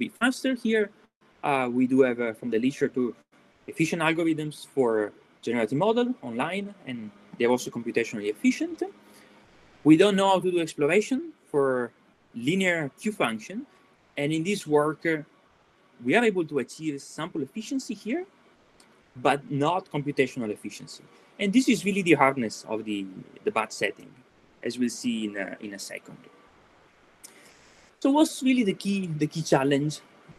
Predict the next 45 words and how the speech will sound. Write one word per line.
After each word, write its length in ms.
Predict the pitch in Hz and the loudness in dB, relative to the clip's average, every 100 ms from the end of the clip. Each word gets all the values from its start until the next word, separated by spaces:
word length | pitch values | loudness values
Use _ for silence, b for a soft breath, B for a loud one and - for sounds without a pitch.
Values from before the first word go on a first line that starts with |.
| 135 | -4
of 160 | 131 - | -4 4
working 520 | 139 139 135 139 127 - | 6 6 2 -2 -2 -2
in, 300 | - 127 120 | 0 2 2
uh, 180 | 113 113 110 | 0 -2 -2
this, 320 | 120 120 113 | 0 0 0
uh, 280 | 123 113 107 - - _ _ - | 0 2 0 -4 -16 _ _ -6
um, 840 | 127 113 110 104 104 110 110 104 - - - | -2 -2 -4 -8 -12 -18 -16 -18 -20 -20 -10
in 140 | 123 117 | -2 4
even 240 | 135 147 | 4 6
Bellman 280 | 127 123 117 | 4 4 2
error 200 | 120 110 | 0 -2
setting, 500 | - 160 226 339 320 - _ _ _ _ - | -2 -4 -2 -6 -8 -14 _ _ _ _ -6
which 180 | 113 143 | -6 -2
is 80 | |
a 40 | 135 | -2
superset 540 | - 202 151 143 127 | 0 2 2 2 0
of 80 | 117 | 0
low 180 | 110 107 | 0 2
rank? 320 | 170 233 247 254 b b b | 0 -4 -6 -10 b b b
Well, 180 | 196 214 | 0 0
the 140 | 180 | -2
key 280 | - - 269 | -4 0 0
challenge 420 | - 202 190 156 | 0 -2 0 -2
i-, 160 | 151 147 | -2 -2
is 320 | 143 135 - | -2 -4 -8
the 120 | - | -10
following. 440 | 113 139 185 269 294 | -2 2 4 2 0
It's 200 | 123 - | -2 -2
going 200 | 131 127 | -2 -2
to 60 | |
be 140 | 120 117 | -2 -4
contained 480 | 113 110 131 127 113 | -4 -2 0 0 -4
in 120 | 110 | -8
this 140 | 107 | -8
slide. 320 | 117 156 247 - - | -4 -2 -4 -8 -6
So 200 | - - _ _ | -4 -4 _ _
I 80 | - | -6
think 240 | 120 147 139 | 2 2 4
this 140 | 151 | 2
slide 220 | 147 143 | 4 4
is 80 | 131 | 2
probably 320 | - 143 139 | 0 2 2
going 180 | 127 127 | 0 -2
to 80 | 131 | -2
be, 240 | 127 123 | 0 0